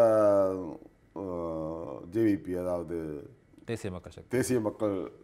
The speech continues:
Speaker 1: சக்தி அதிக அளவு கூட்டத்தை கொண்ட ஒரு கட்சியாக இருக்கிறதை அவ-, அவதானிக்கக்கூடியதாக இருக்கின்றது. ஏனைய இரண்டு கட்சிகளும் ஓரளவு கூட்டம் உள்ள ஒரு கட்சிகளாக காணப்படுகின்றது. ஆனால் கூட்டத்தை வைத்து தான் அரசியலை தீர்மானிக்க முடியாது. இது எப்படி இருந்த பொழுதிலும் இப்பொழுது தேர்தல்,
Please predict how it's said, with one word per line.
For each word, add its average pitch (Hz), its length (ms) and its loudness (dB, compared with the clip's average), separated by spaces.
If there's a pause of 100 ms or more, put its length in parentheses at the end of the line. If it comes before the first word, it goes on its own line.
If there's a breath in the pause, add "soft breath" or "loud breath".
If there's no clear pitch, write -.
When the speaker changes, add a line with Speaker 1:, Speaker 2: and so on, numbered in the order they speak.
(280)
Speaker 1:
சக்தி 104 680 -2
அதிக 95 260 -2
அளவு 98 220 -2
கூட்டத்தை 87 340 -6
கொண்ட 80 200 -6
ஒரு 80 120 -4
கட்சியாக 80 400 -6
இருக்கிறதை 80 400 -6
அவ-, 78 200 -4
அவதானிக்கக்கூடியதாக 78 720 -8
இருக்கின்றது. 73 580 -12 (480 loud breath)
ஏனைய 139 320 2
இரண்டு 135 220 2
கட்சிகளும் 131 600 2
ஓரளவு 147 600 8
கூட்டம் 131 340 2
உள்ள 127 160 4
ஒரு 120 120 6
கட்சிகளாக 107 560 4
காணப்படுகின்றது. 87 680 0
ஆனால் 127 280 2
கூட்டத்தை 123 360 -2
வைத்து 113 240 -2
தான் 123 220 2
அரசியலை 110 440 0
தீர்மானிக்க 104 540 -4
முடியாது. 92 640 -4 (460 loud breath)
இது 123 200 4
எப்படி 131 260 2
இருந்த 123 280 2
பொழுதிலும் 120 420 0
இப்பொழுது 123 640 2
தேர்தல், 110 560 2